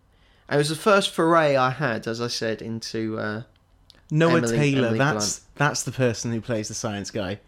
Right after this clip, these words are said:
Speaker 1: Noah Taylor, yes.
Speaker 2: Um,
Speaker 1: Who's been in, he's in, he's in Game of Thrones, isn't he? He's
Speaker 2: He is. He's also, um, the remake of Charlie and the Chocolate Factory. He plays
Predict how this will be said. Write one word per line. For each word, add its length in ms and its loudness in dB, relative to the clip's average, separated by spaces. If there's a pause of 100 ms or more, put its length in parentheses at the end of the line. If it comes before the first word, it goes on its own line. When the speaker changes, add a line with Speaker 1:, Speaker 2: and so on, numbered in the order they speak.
(420)
Speaker 1:
Noah 140 0
Taylor, 220 -4
yes. 420 -10 (100)
Speaker 2:
Um, 320 -4
Speaker 1:
Who's 160 0
been 220 0
in, 140 -4
he's 320 -4
in, 340 -2
he's 220 -6
in 160 -6
Game 200 -4
of 80 -8
Thrones, 360 -8
isn't 180 -10
he? 160 -8
He's 300 -10 (420)
Speaker 2:
He 140 4
is. 120 2
He's 140 0
also, 500 4 (180)
um, 120 4
the 100 0
remake 420 2
of 100 -2
Charlie 220 0
and 60 0
the 40 -10
Chocolate 180 -12
Factory. 340 -4
He 140 -6
plays 440 -6